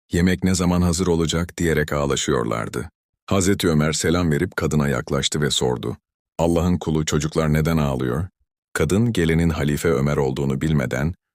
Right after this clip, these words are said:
yorgun ve bezgin bir sesle cevap verdi, "Açlıktan ağlıyorlar." Hazreti Ömer şaşkınlıkla tencereyi işaret ederek sordu, "Peki tencerede ne kaynatıyorsun?" "Onları avutmak için su ve taş kaynatıyorum.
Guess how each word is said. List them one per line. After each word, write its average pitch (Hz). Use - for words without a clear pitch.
yorgun 76
ve 71
bezgin 73
bir 71
sesle 71
cevap 67
verdi, 62
"Açlıktan 80
ağlıyorlar." 62
Hazreti 82
Ömer 78
şaşkınlıkla 76
tencereyi 73
işaret 78
ederek 76
sordu, 69
"Peki 92
tencerede 82
ne 92
kaynatıyorsun?" 67
"Onları 98
avutmak 85
için 82
su 85
ve 82
taş 80
kaynatıyorum. 67